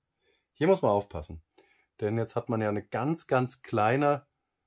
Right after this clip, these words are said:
äh, Fläche zum Halten. Ich halte das ja jetzt so ein bisschen an Unterarm und Faust. Drücke das hier an, an den Torso.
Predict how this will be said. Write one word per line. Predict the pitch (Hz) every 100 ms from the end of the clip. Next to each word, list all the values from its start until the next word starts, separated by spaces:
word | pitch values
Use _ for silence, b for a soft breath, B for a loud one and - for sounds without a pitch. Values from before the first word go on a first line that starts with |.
| _ _ _ _ _ _ _ _ -
äh, | 110 107 107 107 101
Fläche | - 123 131 143
zum | 120 87
Halten. | 120 151 - 135 165 _ _ _ _ _ _ _ _ _ _ _ _ _ _ _ _ _
Ich | -
halte | 104 104
das | 104
ja | 107 101
jetzt | 101
so | 104
ein |
bisschen | 98 107 - -
an | 95
Unterarm | - 110 127 131 87 104 101
und | 92
Faust. | - 135 107 156 - - _ _ _ _
Drücke | - 120 -
das | -
hier | - 110 98 98
an, | 104 170 - -
an | 110
den | 104 101
Torso. | - 98 104 131 175 -